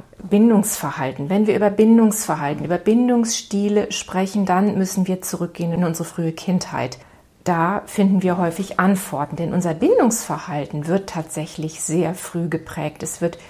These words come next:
frühkindlich geprägt. Und in diesem Zusammenhang ist der Psychoanalytiker John Bowlby sehr wichtig. Er gilt tatsächlich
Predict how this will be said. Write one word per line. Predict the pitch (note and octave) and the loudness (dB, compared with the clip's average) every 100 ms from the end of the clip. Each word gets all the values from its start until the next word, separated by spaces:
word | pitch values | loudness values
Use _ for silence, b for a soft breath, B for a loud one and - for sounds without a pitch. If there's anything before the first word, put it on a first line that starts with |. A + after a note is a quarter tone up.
| B | B
frühkindlich | - - G#3+ A3+ A3 G3 D#3+ D#3 - | -12 0 4 4 2 -2 -2 -6 -8
geprägt. | D#3 - - C#3 C#3+ - | -12 -12 -12 -10 -10 -4
Und | F3 E3 B B B B - | -4 -4 B B B B 2
in | G3+ | 4
diesem | C4+ F4 | 4 2
Zusammenhang | B3+ F#3+ G3 B3 A#3+ A#3+ B3 C4 - | 0 2 4 4 2 2 2 0 0
ist | G3+ G3+ - F#3 | -2 -2 -2 0
der | F#3 F#3 | 2 0
Psychoanalytiker | F3+ C#4 C#4 A#3+ G3 F#3 F#3+ G3 F#3 F#3 E3 | -2 -2 0 0 2 4 2 0 -4 -4 -2
John | E3+ E3+ D#3+ | -2 -2 -2
Bowlby | E3 F#3 B3+ G3+ D3 | 0 2 2 2 -2
sehr | C#3 C#3 C#3+ D3 | -6 -8 -8 -8
wichtig. | C#3+ - A3 D4+ - B B B | -10 -6 -4 -4 -8 B B B
Er | - G3+ | 0 2
gilt | G3 B3 - | 4 2 2
tatsächlich | G#3+ F3+ G3 G3+ A3+ A3 - | -4 -4 -2 -2 0 -2 -2